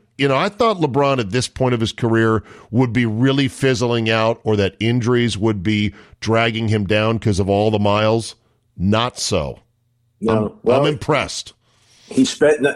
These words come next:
Speaker 2: n-, this is not, you know, this is not to take anything away from what he, he's able to do at thirty-eight. But he
Speaker 1: But
Speaker 2: spends two, two million dollars a year on his body.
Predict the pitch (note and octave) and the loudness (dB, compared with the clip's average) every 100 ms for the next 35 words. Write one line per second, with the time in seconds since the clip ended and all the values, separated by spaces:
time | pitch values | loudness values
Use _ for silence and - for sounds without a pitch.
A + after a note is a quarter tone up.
0 | B2+ B2+ C3+ C3+ C3 B2+ - - A2+ F2 | 0 2 2 2 0 0 -2 -2 0 0
1 | D2+ G#2+ G2+ A2 G#2 G2+ A2 A2+ A2+ A#2 | -2 -4 -4 -4 -2 0 0 0 -2 -2
2 | G#2 G2 G#2 B2+ A#2 F#2+ - G2 A2 F#2+ | -2 0 2 4 2 -2 -2 0 2 0
3 | F#2 - - G2 F#2 G#2+ G2 E2+ - D3+ | -4 -12 -8 -6 0 0 0 -6 -4 2
4 | D#3 - F2+ F2 D#2+ D2 - - - - | 2 2 0 -2 -4 -10 -12 -20 -6 0
5 | D#3 G#2 D3+ D3+ - - G3 F3 - G3 | 0 0 2 0 0 0 0 -2 -2 2
6 | G3 F3+ D3+ C#3 C#3 B2 G#2 A2+ C#3 G2 | 4 4 4 2 2 0 -2 -2 -2 -2
7 | E2 - B2+ C#3 | -4 -4 -4 -4